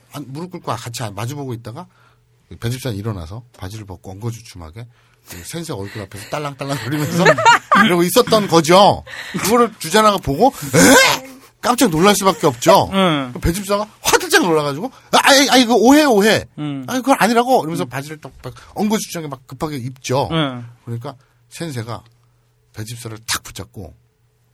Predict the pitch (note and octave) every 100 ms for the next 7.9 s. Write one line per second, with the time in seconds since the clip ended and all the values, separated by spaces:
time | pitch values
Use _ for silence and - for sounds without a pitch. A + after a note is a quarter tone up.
0 | _ _ _ _ - A#2 A#2 F2 E2+ F2
1 | D2+ - _ _ _ _ _ _ _ _
2 | _ _ _ _ _ _ _ _ G#2 E2
3 | _ _ _ A#2+ E3 D#3+ C3+ - _ -
4 | G2+ - A#2+ G2 E2 - - - - A2+
5 | - _ _ _ - - - D3+ B2+ F#2+
6 | - _ _ _ - F2 E2 _ _ _
7 | _ _ _ - A#2+ B2+ B2 -